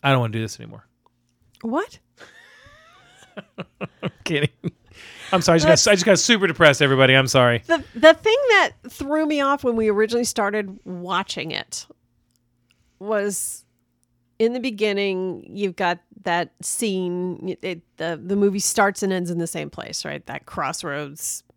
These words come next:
Speaker 2: in Texas. But the thing that struck me is when they put the words up on the screen, which is, you know, the movie title, that Castaway was two words.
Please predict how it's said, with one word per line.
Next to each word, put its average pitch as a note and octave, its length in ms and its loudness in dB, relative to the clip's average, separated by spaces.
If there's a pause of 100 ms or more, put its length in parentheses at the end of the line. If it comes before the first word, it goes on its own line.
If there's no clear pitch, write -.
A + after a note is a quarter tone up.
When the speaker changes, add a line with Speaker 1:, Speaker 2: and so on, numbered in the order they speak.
Speaker 2:
in D#3+ 160 -8
Texas. - 720 -10 (1200)
But A#3 320 2
the G#3 100 -8
thing C#4 260 -2
that A#3 120 0
struck - 440 0
me G#3+ 180 0
is F#3+ 160 0
when F#3+ 360 -2
they G3+ 140 -4
put A3+ 260 -10
the G3+ 80 -6
words A3 580 0 (100)
up - 160 -8
on F3 120 -2
the F3+ 60 -2
screen, F#3 800 -2 (920)
which G#3+ 200 -8
is, F3 160 -12
you F#3 140 -4
know, F3 100 -2
the F3 100 -2
movie G#3 480 2 (140)
title, D#3+ 540 -6 (720)
that G3 160 0
Castaway G#3 760 2
was E3+ 320 -8
two - 320 -6
words. - 640 -6